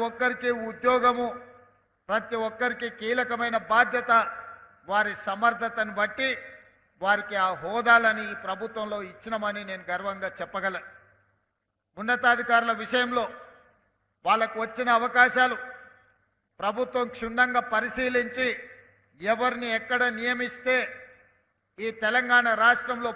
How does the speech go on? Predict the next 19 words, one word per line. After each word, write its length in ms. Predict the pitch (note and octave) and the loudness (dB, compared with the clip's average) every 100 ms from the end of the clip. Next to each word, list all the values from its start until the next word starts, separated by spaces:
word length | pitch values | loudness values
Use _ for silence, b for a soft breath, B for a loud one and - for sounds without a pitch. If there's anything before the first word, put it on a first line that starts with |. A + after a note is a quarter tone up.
| A3 | -2
పరిపాలన 560 | A3 B3 B3 A#3+ A#3 A#3 G#3 - - - _ _ _ - | -2 2 2 4 2 0 -2 -6 -16 -20 _ _ _ -8
గొప్పగా 420 | A3 A3 A#3+ A#3 A3+ G#3+ | -6 0 4 4 4 2
సాగుతుందో, 580 | A3+ A#3+ A#3+ A#3 B3 B3+ - - - _ _ _ _ _ _ - | 2 2 -6 -2 0 0 -4 -18 -20 _ _ _ _ _ _ -4
శాంతి 380 | G#3+ B3 B3 A#3+ G#3 | 2 2 2 -6 -4
భద్రతలను 640 | A3+ B3 A#3+ A#3+ A#3 A3 G#3+ | -4 -4 -4 -2 -2 -2 2
కాపాడుతామో, 720 | A#3+ A#3+ B3 A#3+ B3 A#3+ B3 A3 - - _ _ _ _ _ _ - G#3 | 4 6 4 4 -2 -2 -2 -4 -10 -20 _ _ _ _ _ _ -4 -4
అన్ని 240 | B3 B3+ A3+ | -2 0 0
అంచనా 380 | A#3 C4 B3 B3 A3+ | 0 0 4 4 2
వేసుకొని 480 | A#3+ A#3 A#3+ A3+ A3+ G#3+ | -2 -2 -6 -4 -6 -2
నియామకాలు 580 | A#3+ B3 A#3+ A#3 A3+ - | 2 4 2 2 -2 -4
చేపట్టడం 520 | A#3+ A#3+ A#3 A#3 A3 G#3 | -4 -2 -4 -4 -6 0
జరిగింది. 400 | A#3 B3 A#3+ A3+ F#3 - - _ _ F3 A#3+ | 0 0 -4 -6 -8 -18 -20 _ _ 0 4
ఏ 20 | A#3+ A3+ | 6 4
అధికారి 440 | B3+ B3+ B3 A#3+ A#3+ | 0 4 4 4 0
కూడా 180 | A#3+ B3 B3+ A3 | 2 4 4 2
తన 120 | A3+ A#3+ | 0 -2
యొక్క 160 | A#3+ A3+ A3 | -2 -4 0
నియామకము 640 | A#3+ B3+ B3 A#3+ A#3 B3+ A#3 - - _ _ _ _ _ _ _ _ G#3 | 4 4 4 0 -2 -4 -6 -10 -20 _ _ _ _ _ _ _ _ -6
టీవీలలో 640 | B3 B3+ B3+ B3 B3 | -4 -2 0 0 0